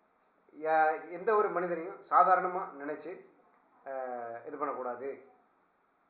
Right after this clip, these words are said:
மரியாதை ஒருத்தர் கொடுத்தாருன்னா அவருக்கு பதில் மரியாதை கொடுக்கணும். அந்த ஒரு விஷயத்துல வந்து, அஹ், ஏழை, பணக்காரன், அப்புறம் வந்து சாதாரண மனுஷன் அப்படின்லாம் பார்க்கக்கூடாது அப்படின்னு சொல்லி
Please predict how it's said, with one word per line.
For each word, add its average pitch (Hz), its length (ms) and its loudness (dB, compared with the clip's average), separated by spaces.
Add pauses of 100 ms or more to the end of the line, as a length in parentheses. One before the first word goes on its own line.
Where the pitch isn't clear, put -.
(320)
மரியாதை 180 420 0
ஒருத்தர் 151 320 -6
கொடுத்தாருன்னா 175 360 -4
அவருக்கு 143 340 -4
பதில் 143 200 -6
மரியாதை 143 360 -6
கொடுக்கணும். 127 400 -12 (560)
அந்த 170 340 0
ஒரு 147 200 -4
விஷயத்துல 175 320 -6
வந்து, 143 540 -8 (560)
அஹ், 127 320 -10
ஏழை, 147 400 -2
பணக்காரன், 147 800 -2 (460)
அப்புறம் 143 260 -6
வந்து 139 520 -6 (260)
சாதாரண 147 500 2
மனுஷன் 135 520 -12
அப்படின்லாம் 147 440 -6
பார்க்கக்கூடாது 127 640 -6
அப்படின்னு 127 200 -14
சொல்லி 135 480 -14